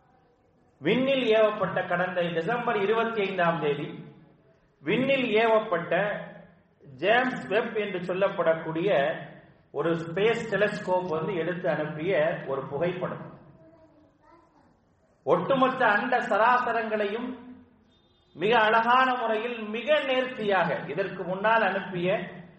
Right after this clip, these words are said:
எல்லா ஸ்பேஸ் டெலஸ்கோப்பை தாண்டி மிக துல்லியமாக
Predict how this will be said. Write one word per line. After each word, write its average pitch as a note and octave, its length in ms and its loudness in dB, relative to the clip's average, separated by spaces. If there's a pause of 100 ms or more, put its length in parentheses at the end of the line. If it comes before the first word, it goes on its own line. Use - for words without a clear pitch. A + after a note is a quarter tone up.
(240)
எல்லா G#3+ 460 4
ஸ்பேஸ் A#3 440 -4
டெலஸ்கோப்பை G#3+ 800 -4
தாண்டி A3 680 2 (400)
மிக F3 280 -2
துல்லியமாக A#3+ 1200 2